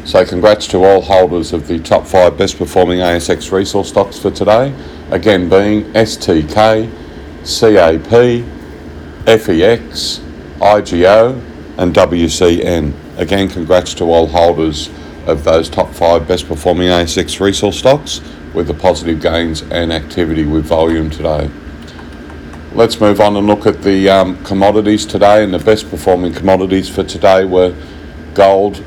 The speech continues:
copper, iron ore, nickel, uranium, zinc and lithium,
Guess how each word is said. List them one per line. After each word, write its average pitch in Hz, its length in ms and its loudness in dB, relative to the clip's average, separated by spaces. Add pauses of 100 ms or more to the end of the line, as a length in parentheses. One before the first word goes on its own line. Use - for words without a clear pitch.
(120)
copper, 95 480 0 (360)
iron 95 320 4
ore, 87 280 0 (300)
nickel, 101 500 0 (200)
uranium, 92 840 0
zinc 95 360 -4 (180)
and 90 180 -4
lithium, 87 480 -4